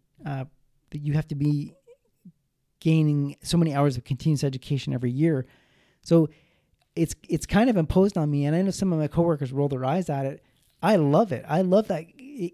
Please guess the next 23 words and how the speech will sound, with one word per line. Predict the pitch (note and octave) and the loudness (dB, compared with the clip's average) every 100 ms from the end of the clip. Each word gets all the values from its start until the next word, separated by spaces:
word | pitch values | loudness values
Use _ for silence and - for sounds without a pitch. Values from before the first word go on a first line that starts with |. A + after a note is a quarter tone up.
| - | -4
it's, | D#3 D#3+ - _ _ _ _ _ _ _ _ _ | -4 -4 -18 _ _ _ _ _ _ _ _ _
it's | E3 D#3 | -4 -2
not | F#3 G3 G#3+ | 2 2 0
that | G#3 F3 | -2 -2
I, | D#3 D3 C#3 B2 _ _ _ _ _ _ | 0 -2 -4 -10 _ _ _ _ _ _
it's | D#3 - | -8 0
being | E3+ D3+ | 2 2
paid | - F3 F#3 | 4 2 2
for. | - C#3+ C3+ | 0 -2 0
It's | D3 - | -4 -4
just | E3+ D#3+ | -4 -4
that | E3 D#3+ C#3+ _ | -4 -4 -6 _
I | D3 | -2
have | C#3 D#3+ E3 | 0 0 0
this, | D#3+ D3+ - - - _ _ _ _ - | -2 -2 -4 -14 -20 _ _ _ _ -8
this | D3 - - | -8 -8 -10
platform | - F3 G3 F#3 F3 D3+ | -6 -6 -6 0 2 2
to | D#3+ | 0
get | C3+ E3+ A3 | 2 2 2
it | - | -6
from. | - C3+ C3 | -8 -6 -6
So | C3+ D3+ D3+ | -6 -2 0
it's, | D#3 - | -2 -6